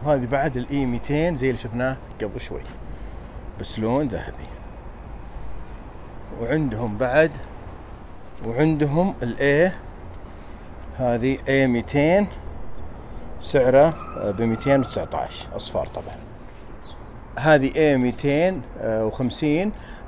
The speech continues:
ما-، آه، موديل ألفين وعشرين، ماشي تقريبًا عشرين ألف، سعره مية وخمسة وسبعين ألف ريال. الداخلية باللون الأحمر.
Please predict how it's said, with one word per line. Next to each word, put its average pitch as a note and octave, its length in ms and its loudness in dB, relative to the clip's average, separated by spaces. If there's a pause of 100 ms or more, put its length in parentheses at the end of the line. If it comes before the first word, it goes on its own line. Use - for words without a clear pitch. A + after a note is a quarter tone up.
ما-، D3+ 240 8
آه، B2+ 240 6
موديل B2+ 440 8
ألفين C#3+ 300 4
وعشرين، D3 580 2 (460)
ماشي D3+ 280 6
تقريبًا D#3 460 4
عشرين A#2+ 320 0
ألف، - 200 -4 (720)
سعره F3+ 580 8
مية E3+ 460 6
وخمسة C#3 460 2
وسبعين B2+ 380 2
ألف B2+ 220 0
ريال. D2+ 200 -2 (400)
الداخلية C3+ 460 2
باللون A#2 340 2
الأحمر. - 320 -4